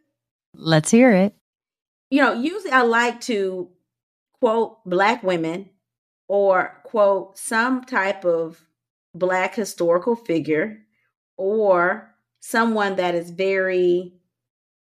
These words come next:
Speaker 1: uh, pro-Black, if you will. This week, not saying she's not pro-Black, but she's probably the furthest from it.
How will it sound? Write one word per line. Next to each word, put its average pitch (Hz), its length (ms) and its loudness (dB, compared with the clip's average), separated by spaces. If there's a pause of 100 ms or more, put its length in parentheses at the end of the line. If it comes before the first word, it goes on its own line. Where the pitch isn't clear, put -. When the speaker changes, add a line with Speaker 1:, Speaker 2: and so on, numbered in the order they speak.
(120)
Speaker 1:
uh, 156 380 -6 (400)
pro-Black, 190 560 2
if 175 160 -10
you 165 80 -2
will. 147 320 -4 (960)
This 381 240 2
week, 269 300 0
not 247 220 0
saying 269 200 0
she's 254 160 -4
not 226 220 0
pro-Black, 185 540 0
but 180 140 0
she's 226 260 -6
probably 226 340 0
the 175 120 -6
furthest 180 460 -4
from 185 200 0
it. 196 160 -10